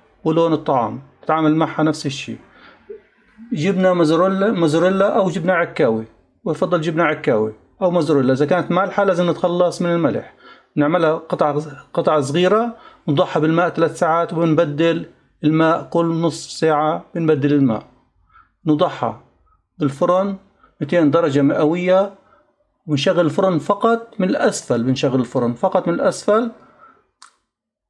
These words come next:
بنشغل الفرن ميتين درجة مئوية، بنحطها بأول رف من تحت. نعمل القطر أو الشيرة، نوضع ماء ساخن، ماء ورد، وبديل السكر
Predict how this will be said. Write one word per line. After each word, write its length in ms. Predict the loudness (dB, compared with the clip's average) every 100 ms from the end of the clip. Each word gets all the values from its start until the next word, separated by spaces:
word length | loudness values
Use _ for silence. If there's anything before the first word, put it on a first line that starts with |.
| _ _ _ -6
بنشغل 380 | -2 0 0 -2
الفرن 360 | 0 2 2
ميتين 300 | 0 0 0
درجة 320 | 2 2 0
مئوية، 400 | 2 2 2 2
بنحطها 360 | 2 0 -2 -2
بأول 360 | 0 2 2 2
رف 180 | 0
من 160 | -2 0
تحت. 300 | -2 -4 -12 -16 -20 _ _ _ _ -2
نعمل 380 | 0 2 0 -4 -20 _ -8
القطر 480 | -6 0 0 0 -8 -2
أو 140 | 0 0
الشيرة، 440 | -2 -2 -2 -2 -10 -20 _ -4
نوضع 200 | 0 0
ماء 160 | 0
ساخن، 640 | 0 0 0 2 0 0 -4 -12 _ -4
ماء 240 | 0 2 2
ورد، 400 | 2 2 0 -2 _ _ _ _
وبديل 380 | -4 -2 -2 -4
السكر 640 | -6 -6 -8 -2 0 0